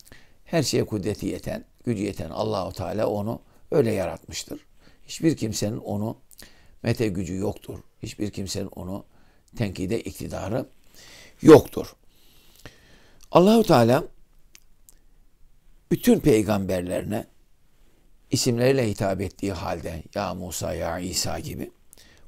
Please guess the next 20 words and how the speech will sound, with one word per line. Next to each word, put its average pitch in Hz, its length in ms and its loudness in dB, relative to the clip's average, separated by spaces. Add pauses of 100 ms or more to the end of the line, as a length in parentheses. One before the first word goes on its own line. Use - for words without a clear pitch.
Muhammed 135 280 4
Aleyhisselam'a 90 760 0 (760)
Habibim, 101 520 -4
sevgilim, 98 520 -6 (520)
ey 123 160 2
peygamberim, 90 640 -4 (640)
ya 98 160 -4
eyyühen 92 300 -6
nebiyyü, 92 360 -8 (840)
ey 135 220 6
Resulüm, 101 480 0 (360)
ya 110 160 -2
eyyühen 104 280 -4
Resulü 107 500 0 (1300)
gibi 151 240 8
sıfatlarla 123 580 4
hitap 101 360 2
ederek 104 320 0
iltifat 87 400 -4
etmiştir. - 480 -14